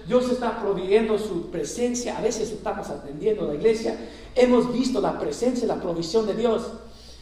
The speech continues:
y a la misma forma nosotros nos desesperamos. O tal vez estamos confiando, pero como yo me imagino, Aarón,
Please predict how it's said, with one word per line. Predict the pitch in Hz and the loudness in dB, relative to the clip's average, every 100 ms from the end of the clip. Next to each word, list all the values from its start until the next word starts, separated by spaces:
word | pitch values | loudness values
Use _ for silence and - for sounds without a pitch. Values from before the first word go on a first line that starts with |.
| - | -10
y | 214 | 0
a | 240 | 2
la | 233 | 4
misma | 330 330 285 - | 4 4 2 0
forma | 226 208 196 | 2 2 0
nosotros | 190 - 254 240 220 - | -4 -6 -8 -6 -8 -8
nos | 175 175 | -6 -6
desesperamos. | 156 - 147 170 202 180 - - - - - - - - - | -6 -10 -12 -10 -8 -10 -12 -16 -20 -20 -20 -20 -20 -20 0
O | 220 240 | 4 4
tal | 254 294 302 | 6 6 6
vez | 254 | 2
estamos | 247 247 214 - | 2 0 0 0
confiando, | 202 175 202 226 220 170 | -2 -6 -4 -4 -2 -2
pero | 214 190 | 0 0
como | - - | -2 -8
yo | - 311 | -4 0
me | |
imagino, | 339 - - 180 160 160 - - | 2 2 -2 -4 -8 -10 -12 -14
Aarón, | - - 139 135 - - | -10 -4 0 0 -2 -10